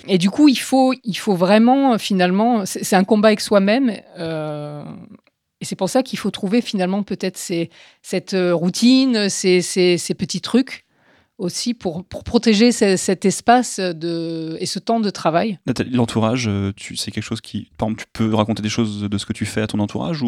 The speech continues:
Speaker 2: au contraire, t'évites un petit peu ou...
Speaker 1: Bah,
Speaker 2: Non, mais je, c'est pour savoir un peu que, ce que vous en pensez.
Speaker 1: c'est, euh, ça, c'est, je, on va dire que le, le, mon entourage très proche, oui, mais en fait,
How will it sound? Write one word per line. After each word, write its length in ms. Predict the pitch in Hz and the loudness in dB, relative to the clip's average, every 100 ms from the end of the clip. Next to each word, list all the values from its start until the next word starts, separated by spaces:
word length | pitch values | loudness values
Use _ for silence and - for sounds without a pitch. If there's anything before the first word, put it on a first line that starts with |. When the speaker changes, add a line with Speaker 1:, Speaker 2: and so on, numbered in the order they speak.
| 113 110 | -2 -2
Speaker 2:
au 40 | |
contraire, 360 | - 120 123 127 | -4 -4 -4 -4
t'évites 300 | 104 110 104 | -2 -2 -4
un 60 | |
petit 140 | 98 - | -6 -2
peu 480 | 117 123 127 131 120 | 0 0 -2 -4 -8
ou... 340 | 107 104 104 110 _ - - - _ _ - - - | -8 -8 -8 -10 _ -16 -14 -16 _ _ -20 -20 -6
Speaker 1:
Bah, 140 | 202 196 208 - - _ - 320 | 0 2 0 -8 -14 _ -12 -8
Speaker 2:
Non, 60 | 120 | -4
mais 40 | |
je, 80 | 117 | -4
c'est 80 | - | -2
pour 100 | 113 | -2
savoir 220 | 107 117 135 | 2 4 2
un 60 | |
peu 160 | 117 113 | 0 -4
que, 240 | 104 101 | -4 -8
ce 80 | - | -8
que 80 | 107 | -6
vous 100 | 101 | -4
en 60 | |
pensez. 260 | 92 107 107 | -4 -4 -6
Speaker 1:
c'est, 480 | 104 98 196 190 180 | -6 -2 2 4 4
euh, 160 | 156 | 0
ça, 200 | 170 220 | -2 -4
c'est, 160 | 202 - - - - - - | -6 -8 -14 -16 -16 -20 -14
je, 120 | - | -4
on 60 | 185 | 0
va 100 | 196 | 2
dire 200 | 220 240 | 2 2
que 80 | 208 | 2
le, 260 | 175 165 | 2 2
le, 800 | 165 151 135 - - - 190 185 | 0 -4 -10 -16 -20 -20 -18 -12
mon 200 | 190 196 | -4 0
entourage 260 | 214 220 220 | 2 2 0
très 160 | - 220 | 2 -2
proche, 400 | - 214 - 180 | 2 0 0 -2
oui, 280 | 202 339 _ | -2 -4 _
mais 340 | 185 185 196 | -4 0 4
en 80 | 196 | 4
fait, 140 | 220 | 4